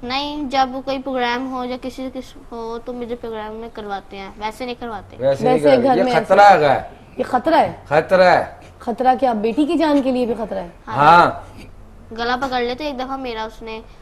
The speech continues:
Speaker 1: तो मैं अस्पताल चली गई थी, मेरा बचना बड़ा मुश्किल हो गया था, फिर एक पीर साहब के पास गए थे, उन्होंने ज़रा सही किया था।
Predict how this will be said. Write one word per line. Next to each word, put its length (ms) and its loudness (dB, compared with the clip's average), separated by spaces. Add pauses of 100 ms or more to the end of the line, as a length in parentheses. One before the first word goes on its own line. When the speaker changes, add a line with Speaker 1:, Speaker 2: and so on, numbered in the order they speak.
(120)
Speaker 1:
तो 80 -10
मैं 100 -8
अस्पताल 320 -4
चली 240 -6
गई 140 -4
थी, 160 -8
मेरा 240 -6
बचना 500 -10
बड़ा 220 -10
मुश्किल 380 -12
हो 120 -8
गया 140 -10
था, 200 -12
फिर 140 -12
एक 80 -12
पीर 340 -14
साहब 200 -10
के 80 -16
पास 240 -10
गए 160 -12 (120)
थे, 100 -14 (520)
उन्होंने 200 -12
ज़रा 180 -14
सही 320 -16
किया 140 -18
था। 200 -20